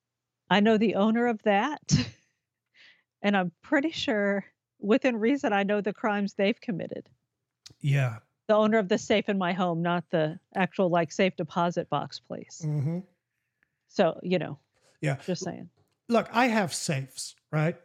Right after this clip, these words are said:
Speaker 2: I have safes, and <sighs> absent a court order, and quite frankly, even, even in, in light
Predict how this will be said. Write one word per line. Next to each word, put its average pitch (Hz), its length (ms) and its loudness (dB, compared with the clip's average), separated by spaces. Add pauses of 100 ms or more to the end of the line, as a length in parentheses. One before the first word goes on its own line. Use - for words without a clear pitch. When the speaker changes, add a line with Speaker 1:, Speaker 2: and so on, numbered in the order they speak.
(1300)
Speaker 2:
I 226 140 4
have 208 180 4
safes, - 540 -2 (460)
and 190 440 4 (1400)
<sighs> - 20 -18 (1400)
absent 233 500 2
a 196 80 0
court 160 440 0
order, 170 460 2 (600)
and 220 180 4
quite 277 300 0
frankly, 165 640 0 (800)
even, 220 400 4
even 208 500 2
in, 170 380 2
in 170 220 0
light 165 300 2